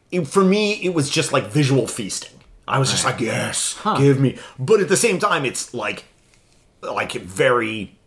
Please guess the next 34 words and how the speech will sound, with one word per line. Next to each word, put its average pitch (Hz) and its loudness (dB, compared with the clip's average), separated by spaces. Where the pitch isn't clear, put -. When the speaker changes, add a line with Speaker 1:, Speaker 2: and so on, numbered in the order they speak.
Speaker 1:
it, 170 2
it 208 -2
could 202 2
be 170 0
easily, 135 -2
like, 101 -8
I 127 -2
think 156 2
a 139 2
lot 135 2
of 127 -4
people 120 0
watch 110 -2
this, 101 -4
and, 104 -8
and 107 -6
I'm 98 -4
sure, 104 -2
like, 95 -4
'cause 101 -8
Laura, 107 0
like, 95 -4
well, 143 2
she 147 -2
sort 131 0
of - -4
half 107 0
watched 107 -2
it 98 -4
with 98 -8
me, 104 -4
which 98 -8
was 113 -4
like 120 -8